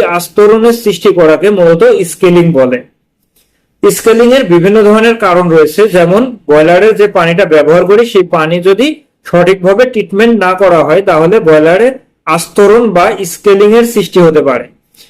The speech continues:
এর পাশাপাশি বয়লারে যদি সঠিক সময়ে ব্লো ডাউন না করা হয়, অর্থাৎ বয়লারের ভিতরে যে স্লাজের সৃষ্টি হয়, এই স্লাজটাকে যদি সঠিক সময়ে বের করে দেওয়া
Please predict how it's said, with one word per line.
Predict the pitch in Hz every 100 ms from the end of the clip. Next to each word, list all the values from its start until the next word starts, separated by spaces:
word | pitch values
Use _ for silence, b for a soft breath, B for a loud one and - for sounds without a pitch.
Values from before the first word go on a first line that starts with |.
| b
এর | 202 208
পাশাপাশি | 208 208 269 208 220 214 262
বয়লারে | 175 165 175 190
যদি | 202 220 247
সঠিক | - 175 185
সময়ে | - 208 214 240 262 180
ব্লো | 143 190
ডাউন | 208 202 196
না | 175
করা | 151 147 135
হয়, | 143 208 269 _ _ _
অর্থাৎ | 156 151 - 226 185
বয়লারের | 165 156 175 190
ভিতরে | 185 202 202
যে | 190 190 220
স্লাজের | 220 175 156 160 185 208
সৃষ্টি | 196 175 160
হয়, | 147 170 185
এই | 170
স্লাজটাকে | - 170 160 160 185 190
যদি | 190 196 254 247 - _
সঠিক | - 180 175 220
সময়ে | - 220 240
বের | 208 165 180
করে | 208 220
দেওয়া | 220 220